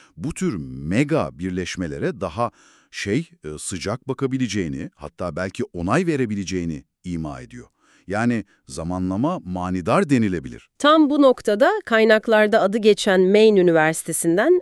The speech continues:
Speaker 2: medya tarihçisi Michael Sokolov'un tespiti çok anlamlı geliyor bana.
Speaker 1: Hı hı, ne demiş?
Speaker 2: Diyor ki bu anlaşmaları farklı kılan şey birden fazla platformda olmaları. Yani TikTok gibi bir sosyal medya deviyle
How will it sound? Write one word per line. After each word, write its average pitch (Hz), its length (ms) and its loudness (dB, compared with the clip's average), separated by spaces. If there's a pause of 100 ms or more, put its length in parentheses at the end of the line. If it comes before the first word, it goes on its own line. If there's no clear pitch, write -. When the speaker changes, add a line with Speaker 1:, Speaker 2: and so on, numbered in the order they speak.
Speaker 2:
medya 190 440 4
tarihçisi 156 800 -2 (300)
Michael 233 360 4
Sokolov'un 196 640 2
tespiti 180 640 -8
çok - 260 -6
anlamlı 208 420 4
geliyor 147 380 2
bana. 143 260 0
Speaker 1:
Hı 107 40 -2
hı, 101 280 -4
ne 95 140 -2
demiş? 87 360 -8 (160)
Speaker 2:
Diyor 339 180 4
ki 233 240 2
bu 220 180 4
anlaşmaları 269 720 4
farklı 233 440 0
kılan 185 320 2
şey 285 380 0 (120)
birden 190 540 4
fazla 202 440 2
platformda 190 720 2
olmaları. 131 520 0 (400)
Yani 185 280 4
TikTok 226 460 0
gibi 208 240 -2
bir 196 100 2
sosyal 240 560 0
medya 180 360 4
deviyle 156 460 2